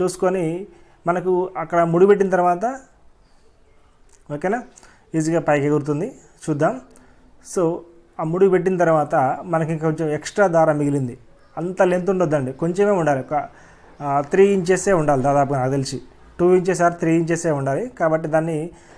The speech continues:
అక్కడ ముడి పెట్టుకొని, రెండు గట్టిగా ముడి పెట్టుకొని ఒకటి కాకపోతే రెండు వేసుకుందాం, మూడు వేసుకొని మనం అక్కడ వరకు, అక్కడ వరకు దాన్ని తీసేయాలి, కట్ చేసుకోవాలి. మరీ అంత లెంత్ ఉంటే బాగుండదు, కైట్ ఎగరదు.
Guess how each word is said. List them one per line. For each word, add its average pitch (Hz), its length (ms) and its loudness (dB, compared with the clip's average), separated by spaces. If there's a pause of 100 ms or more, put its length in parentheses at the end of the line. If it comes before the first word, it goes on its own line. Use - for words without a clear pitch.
(160)
అక్కడ 147 260 0
ముడి 147 300 2
పెట్టుకొని, 170 480 -2
రెండు 160 200 -4
గట్టిగా 151 300 -4
ముడి 156 140 -2
పెట్టుకొని 156 460 -4 (1700)
ఒకటి 156 220 -2
కాకపోతే 160 520 0 (100)
రెండు 165 280 0
వేసుకుందాం, 143 460 -2
మూడు 147 140 -2
వేసుకొని 156 600 -4 (640)
మనం 147 200 -4
అక్కడ 165 280 0
వరకు, 180 540 0 (960)
అక్కడ 170 220 -4
వరకు 170 200 2
దాన్ని 175 340 0 (380)
తీసేయాలి, 180 380 2
కట్ 156 220 -2
చేసుకోవాలి. 131 460 -4 (200)
మరీ 160 220 -2
అంత 160 260 -2
లెంత్ 151 300 -2
ఉంటే 160 160 -2
బాగుండదు, 139 400 -2
కైట్ 139 260 -4
ఎగరదు. 139 400 -4